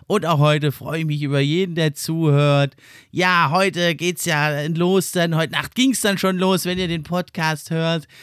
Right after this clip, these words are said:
dann ging's schon los. Endlich, die heißgeliebte N B A ist zurück und das habe ich zum Anlass genommen, hier so in loser Folge, auch mit Berücksichtigung der neuen Spiele dann der Saison,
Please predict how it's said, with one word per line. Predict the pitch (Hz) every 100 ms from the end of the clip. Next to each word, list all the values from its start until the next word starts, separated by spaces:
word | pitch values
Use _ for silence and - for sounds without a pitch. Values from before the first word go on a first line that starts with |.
| - _
dann | 131 147
ging's | 151 180 160
schon | 165 156
los. | 170 170
Endlich, | - 185 147 165 147 -
die | 160
heißgeliebte | 143 170 - 160 165 151 - 151 139 -
N | 196
B | 175 151
A | 147 151 147 - _
ist | 240 202 -
zurück | 185 151 151 156 160 151 - - _
und | 143 170
das | 147
habe | 156 165
ich |
zum | - 147
Anlass | 160 160 151
genommen, | - 147 139 139 139
hier | 143 139
so |
in | 143
loser | 160 175 175 151
Folge, | - 143 147 156 147 147 139
auch | 139 135
mit | 151 143 -
Berücksichtigung | 143 165 147 156 147 147 143
der | 139 139
neuen | 143 147 147
Spiele | - 147 147 151
dann | 139 139
der | 135 127
Saison, | 131 123 120 120